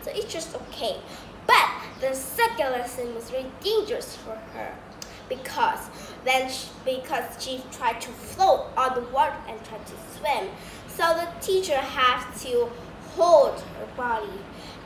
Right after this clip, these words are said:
but he hold at the wrong and important part of the body. So she feel a little bit shy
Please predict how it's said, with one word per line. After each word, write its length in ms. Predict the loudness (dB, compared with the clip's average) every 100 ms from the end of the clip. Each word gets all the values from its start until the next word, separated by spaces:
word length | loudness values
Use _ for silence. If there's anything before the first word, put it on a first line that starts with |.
| 4
but 400 | 8 10 8 2 -8 -4
he 100 | 2
hold 640 | 2 2 8 10 10 10
at 220 | 4 2
the 260 | 0 -4 -2
wrong 500 | 2 6 6 2 -2
and 140 | -4 -4
important 800 | -8 -10 -12 -2 2 2 0 0
part 260 | 0 0 -2
of 120 | -8
the 60 | -12 -6
body. 380 | 0 0 -2 -10 -14 -16 -16 -16 -6
So 140 | 0 2
she 220 | 2 -2
feel 160 | 0 2
a 20 |
little 200 | 2 0
bit 100 | -2
shy 500 | -8 -8 -6 -4 -6